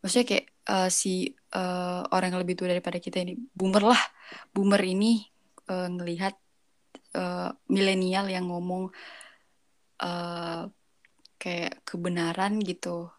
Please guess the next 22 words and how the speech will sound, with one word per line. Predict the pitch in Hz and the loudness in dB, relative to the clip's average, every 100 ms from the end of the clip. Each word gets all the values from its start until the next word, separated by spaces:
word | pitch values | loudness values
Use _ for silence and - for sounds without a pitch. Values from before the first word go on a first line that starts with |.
| _ | _
Tapi | - - | -8 -4
karena | 208 190 185 185 | 0 2 4 2
di | 170 175 | 0 0
boom-, | 185 185 175 | 2 0 2
di | 185 175 | 0 4
dalam | 175 180 185 | 6 6 4
diri | 185 180 | 2 2
boomer | 180 180 170 | 0 0 0
ini | 170 202 214 | 0 0 0
mindsetnya | 185 180 185 196 | -2 -4 -6 -8
udah | 185 190 | -8 -4
tertanam | 175 - 180 190 | -6 -4 -8 -6
bahwasanya | 175 170 175 180 190 - - - - | -6 -8 -8 -8 -10 -16 -18 -18 2
semua | - 208 208 | 6 8 8
milenial | 208 208 202 196 202 196 | 8 6 4 2 0 -2
itu | 202 233 240 262 - - | -2 0 0 -2 -10 -4
ekstremis | - 202 - 214 202 208 208 - _ _ _ _ _ _ | 0 0 0 2 2 4 2 -2 _ _ _ _ _ _
karena | 190 196 202 | -4 0 -2
mereka | 185 185 190 | -2 -6 -6
itu | 214 | -6
open-minded | 214 185 185 180 185 190 _ _ _ - | -4 -4 -2 -2 -4 -6 _ _ _ -12
gitu. | - 269 233 | -12 -10 -14